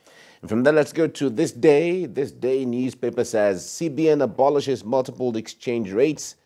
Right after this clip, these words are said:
Transactions now to hold on the I and E window forex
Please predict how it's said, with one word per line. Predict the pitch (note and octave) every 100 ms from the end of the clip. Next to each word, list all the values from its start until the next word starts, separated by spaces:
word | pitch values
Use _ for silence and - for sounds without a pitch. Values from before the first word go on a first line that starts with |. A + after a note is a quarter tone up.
| _ _
Transactions | A2 A2+ C3 D#3 - A#2 G2+
now | G2+ G2+ F#2+
to | G#2
hold | F2+ G2+ G2+ G2 E2 _ _ _ _
on | - F#2+ F#2 F2
the | F2 F#2 F2+ F2 D2 _
I | G2 G#2+ A2+
and | A#2 G#2+ G2 G#2+ F2
E | G#2+ A#2 G#2 G#2
window | - A2+ D3+ A2+ F2+ F2+
forex | - F2+ F2+ - -